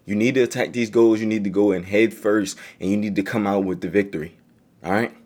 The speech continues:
Speaking of the victories this weekend, if you haven't seen it, Devin Haney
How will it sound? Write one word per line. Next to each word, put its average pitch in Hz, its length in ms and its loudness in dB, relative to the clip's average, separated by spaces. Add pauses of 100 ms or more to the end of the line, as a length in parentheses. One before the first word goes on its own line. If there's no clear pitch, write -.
(380)
Speaking 202 340 4
of 147 100 8
the 123 60 4
victories 120 520 4
this 104 160 0
weekend, 101 560 0 (520)
if 107 220 4
you 117 140 2
haven't 131 540 4
seen 131 440 2
it, - 260 -8 (1500)
Devin 135 380 8
Haney 117 640 0